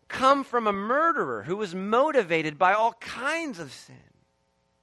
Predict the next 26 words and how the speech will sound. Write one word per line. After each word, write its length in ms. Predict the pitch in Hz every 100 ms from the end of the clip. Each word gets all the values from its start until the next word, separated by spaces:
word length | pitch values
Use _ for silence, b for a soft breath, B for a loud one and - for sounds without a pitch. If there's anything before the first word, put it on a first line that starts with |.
| _ _ _ _ b b b b b b b
Uh, 200 | - 269
so 220 | 247 277 247
sometimes 320 | 294 339 294
we 60 |
gotta 140 | 254 208
feel 400 | - - 254 254
this 160 | 214
out 200 | 220 208
because 240 | 175 202 -
the 100 | 208
kingdom 380 | - 311 403 269
of 120 | 143
God 320 | 156 165 160
is 120 | 135
just, 160 | 175 156
it's 120 | 185
just 180 | 247 226
more 200 | 247 247
comprehensive 760 | - 214 208 165 175 175 151 127
than 120 | 139
we 80 | 139
tend 240 | - 170
to 60 | 143
think 260 | 180 180
it 80 | 117
is. 420 | 107 85 80 _